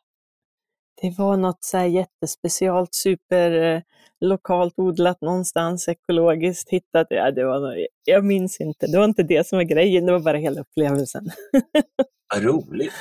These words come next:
Speaker 2: Var det bara du och han och tekoppen,
Speaker 1: Nej, nej,
Speaker 2: eller?
Speaker 1: utan vi var, vad kan det vara, åtta personer, tror jag.
Speaker 2: Som
Speaker 1: Liksom.
Speaker 2: djupdök i tekoppen, helt
Speaker 1: Ja.
Speaker 2: enkelt.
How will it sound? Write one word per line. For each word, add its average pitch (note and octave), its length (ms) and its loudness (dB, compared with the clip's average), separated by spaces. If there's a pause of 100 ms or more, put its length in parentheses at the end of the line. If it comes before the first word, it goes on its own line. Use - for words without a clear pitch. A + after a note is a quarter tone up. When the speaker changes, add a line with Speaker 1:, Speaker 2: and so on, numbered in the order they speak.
(600)
Speaker 2:
Var B2+ 120 4
det C3 60 4
bara B2+ 220 4
du A#2+ 180 2
och A2 140 4
han G3+ 180 4
och B2 200 0
tekoppen, B2+ 320 4
Speaker 1:
Nej, D4+ 120 4
nej, A3 200 2
Speaker 2:
eller? D3+ 100 4
Speaker 1:
utan G3 240 -2
vi A#3 100 2
var, B3+ 460 2
vad A#3 120 -10
kan B3+ 140 -4
det C4 100 -2
vara, B3+ 480 -2
åtta - 480 -4
personer, C4 500 0
tror C4 220 0
jag. C4+ 140 -2 (760)
Speaker 2:
Som E3 100 2
Speaker 1:
Liksom. D#3 240 4
Speaker 2:
djupdök C3 360 2
i A#2 80 2
tekoppen, A2 500 0
helt F2+ 140 -4
Speaker 1:
Ja. G3+ 120 0
Speaker 2:
enkelt. C#3+ 220 -8